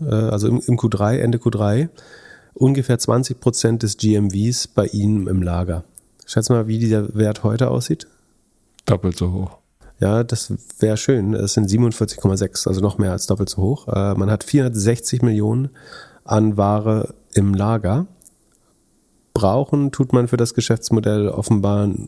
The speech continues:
Speaker 1: nur ein Drittel davon. Also zu, zu, in, zu besten Zeiten hatten sie nur vierzehn Prozent des Umsatzes oder des, Entschuldigung, des G M V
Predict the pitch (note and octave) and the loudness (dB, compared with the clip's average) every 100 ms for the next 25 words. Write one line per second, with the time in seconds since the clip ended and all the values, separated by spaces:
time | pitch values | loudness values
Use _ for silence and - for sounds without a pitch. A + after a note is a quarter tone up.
0 | - - G#2 G#2 G#2 G2+ - - G2+ F#2+ | -6 0 2 2 0 -2 -6 -4 0 0
1 | G2 G2 F2+ - F#2 F#2 F2+ F#2 G2+ - | 0 -2 -2 -2 -2 -2 -2 -2 -4 -6
2 | - - - G2+ G2 A2+ A2 B2 C3 - | -6 -6 -2 0 0 0 2 0 -2 0
3 | B2 B2 B2+ B2 - - - - A2 A2 | 0 0 -2 -2 -8 -12 -12 -4 0 2
4 | G2+ G#2 G#2 G2+ A2 - G2+ - - G2+ | 2 2 0 2 0 0 -2 -2 0 -2
5 | - _ - A2+ - A#2+ A#2 A#2 - B2 | -4 _ -2 -2 2 2 2 -2 -2 0
6 | - G#2 G#2 - G2+ G2+ F#2+ - - G#2+ | 0 0 0 0 0 0 -2 -4 2 2
7 | G2+ | 2